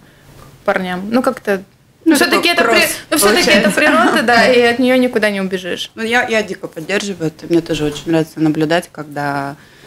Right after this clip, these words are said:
Speaker 2: идет вот этот микс, потому что я тоже стала замечать в одном из заведений, девочка работает, э, официанткой, и,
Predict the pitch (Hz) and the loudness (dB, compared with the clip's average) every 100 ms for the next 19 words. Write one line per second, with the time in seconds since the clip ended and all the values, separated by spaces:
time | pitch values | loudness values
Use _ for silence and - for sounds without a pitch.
0 | - - 156 156 151 147 147 139 151 - | -12 -4 0 0 -2 -6 -10 -10 -8 -2
1 | 190 233 - - - - - 160 165 - | 0 -2 -6 -16 -20 -8 0 2 2 0
2 | 160 165 151 - 165 156 160 160 165 160 | -2 -4 -4 -2 -2 2 2 2 -2 -2
3 | 156 160 156 151 156 151 180 233 220 175 | 2 2 2 -2 -6 -4 0 2 2 2
4 | 190 190 - - 165 160 165 160 147 143 | -2 -6 -6 -4 -4 -2 -4 -4 -12 -12
5 | - 143 143 139 143 139 143 - _ _ | -14 -12 -8 -8 -8 -10 -14 -20 _ _
6 | _ - - - - - - 175 - 196 | _ -20 -20 -20 -16 -4 0 0 -2 0
7 | 240 - 214 190 - 165 165 156 | 2 2 2 0 0 0 2 0